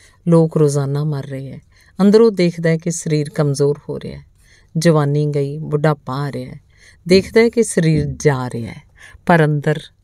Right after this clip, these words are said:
ਦੁਹਰਾ ਰਿਹਾ ਹੈ ਕਿ ਆਤਮਾ ਨੂੰ ਨਾ ਬੁਢਾਪਾ ਆਏਗਾ, ਨਾ ਮਰੇਗੀ। ਉਹ ਆਪਣਾ ਵਿਸ਼ਵਾਸ ਜਮ੍ਹਾਂ ਕਰਨ ਦੀ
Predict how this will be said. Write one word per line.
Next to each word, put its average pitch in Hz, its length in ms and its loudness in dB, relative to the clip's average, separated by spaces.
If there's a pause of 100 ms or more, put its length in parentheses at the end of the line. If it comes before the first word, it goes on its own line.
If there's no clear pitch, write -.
ਦੁਹਰਾ 139 460 -2
ਰਿਹਾ 147 200 0
ਹੈ 151 100 -4
ਕਿ - 200 -2 (120)
ਆਤਮਾ 165 400 2
ਨੂੰ 170 200 4
ਨਾ 135 160 4
ਬੁਢਾਪਾ 143 540 2
ਆਏਗਾ, 180 420 0 (360)
ਨਾ 160 160 6
ਮਰੇਗੀ। 135 500 -4 (520)
ਉਹ 214 40 6
ਆਪਣਾ 208 360 4
ਵਿਸ਼ਵਾਸ 160 600 2 (100)
ਜਮ੍ਹਾਂ 180 360 0
ਕਰਨ 143 320 0
ਦੀ 147 160 -4